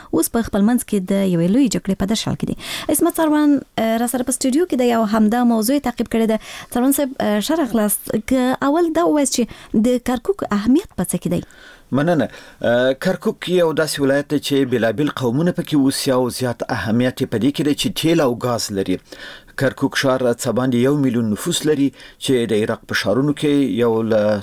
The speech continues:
Speaker 2: سترو ښارونو څخه ګڼل کیږي. د عراق د کردستان مشران وایي چې د دې ولایت اوسیدونکو په ټول پوښتنه کې خپلواکۍ ته رایه ورکړه او د دې معنا دا ده چې د دې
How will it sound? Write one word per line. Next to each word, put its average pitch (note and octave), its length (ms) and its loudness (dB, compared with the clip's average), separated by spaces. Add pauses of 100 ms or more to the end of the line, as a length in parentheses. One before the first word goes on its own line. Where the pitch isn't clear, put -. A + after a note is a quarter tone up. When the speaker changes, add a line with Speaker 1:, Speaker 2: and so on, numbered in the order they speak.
Speaker 2:
سترو F3 320 0
ښارونو G2+ 400 0
څخه A2 240 -4
ګڼل G2+ 300 0
کیږي. A#2 220 0 (320)
د D3 140 4
عراق F3+ 280 -2
د E3+ 120 0
کردستان C#3+ 540 0
مشران C#3 260 0
وایي C3+ 180 2
چې - 140 -4 (100)
د A#2+ 100 0
دې C3 60 2 (120)
ولایت A#2 300 -2
اوسیدونکو B2 540 -2
په G#2+ 40 -6
ټول G2 260 -4
پوښتنه A#2+ 320 -2
کې B2 160 -4
خپلواکۍ G#2 480 0
ته E3 40 0
رایه D3+ 280 2
ورکړه D#3 240 -2 (480)
او C3+ 160 2
د A#2+ 160 -2
دې E3+ 80 2 (100)
معنا E3+ 180 0
دا F#3 120 0
ده F#3 120 0
چې F#3 140 -2
د D#3 220 0
دې D3 80 2